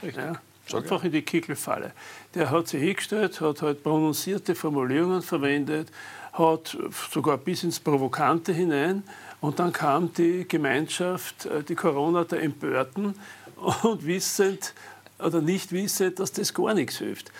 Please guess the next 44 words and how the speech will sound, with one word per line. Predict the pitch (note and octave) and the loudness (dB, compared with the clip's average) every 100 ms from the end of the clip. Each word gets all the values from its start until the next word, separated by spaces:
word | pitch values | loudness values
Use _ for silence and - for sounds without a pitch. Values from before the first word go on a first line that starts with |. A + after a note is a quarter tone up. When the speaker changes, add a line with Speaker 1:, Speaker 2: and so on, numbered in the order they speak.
| - | -12
Speaker 2:
Sondern | - E3+ F3 | -2 0 2
du | E3 | 2
musst | G#3 G#3 | 0 0
dich | C#3 | 2
hinsetzen | C#3+ G3+ G3+ G3+ F#3+ F#3 | 4 2 2 0 2 0
und | D3 | 2
musst | E3 E3 | 2 0
das | F3 - | -4 -2
Punkt | - G#3+ G#3 - | 2 2 0 0
für | D3 | -2
Punkt, | - F3 G#3 - | 2 0 0 -4
was | C#3+ | -6
er | - | -6
gesagt | - E3 E3+ - - | -6 -2 -2 -2 0
hat, | F#3 F3+ - - - - | 0 0 -10 -18 -18 -2
auch | - D#3+ - | 4 4 2
auf, | - - - - | -4 -4 -6 -2
nicht | F#3+ G3 | 0 2
nur | F#3+ D#3 B2 - | 2 2 0 0
bewerten, | D#3+ B2+ C#3 C#3+ E3+ D3+ A#2+ - | 0 2 4 4 2 -2 -2 -2
ob | B2+ - | -4 -4
das | D3 | -10
jetzt | - - - | -10 -12 -6
gescheit | C3+ C#3+ F#3 | -2 0 0
ist, | F3+ | 0
ob | C#3 B2 | 0 -2
ich | |
das | C3+ - | -6 -8
jetzt | - D#3+ | -6 2
will | E3 E3+ | 2 2
oder | C#3 A2+ | 0 0
nicht | D#3+ G#3+ - | 0 0 -4
will, | A#2+ D#3 F3+ - - | -4 -2 -4 -12 -12
sondern | - D#3+ D#3 - | 0 2 2 -2
in | - | -2
der | G3+ | 0
ersten | A3+ - A#3 F3 | 2 0 0 -2
Stufe | - G#3 G#3 - D3 | 0 0 0 0 0
würde | D#3 E3+ | 2 2
ich | |
mir | F3 F3 | 2 2
mal | D3+ D3 | 2 2
auseinandersetzen | D#3 C3 B2 F3 F#3 E3 D3+ - E3 | 2 4 4 2 0 -2 -2 -6 -4
damit, | D#3+ D3 F3 G3 | 0 2 2 0